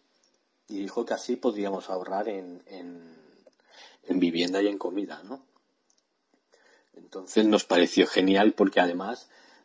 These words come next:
nos pareció genial el detalle de que alguien te deje algo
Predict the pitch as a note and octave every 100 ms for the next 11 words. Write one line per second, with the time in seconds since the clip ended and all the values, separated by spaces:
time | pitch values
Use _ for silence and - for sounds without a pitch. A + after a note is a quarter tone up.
0 | - F#2+ - F#2+ F2+ - G#2 - G#2 A2
1 | B2+ - A2 G2+ F#2+ G2+ A2 B2+ G#2+ G2
2 | G2+ F#2 - - G#2 A#2 B2+ A#2+ - G2
3 | A2+ - G#2 G#2+ A#2+ A#2+ C3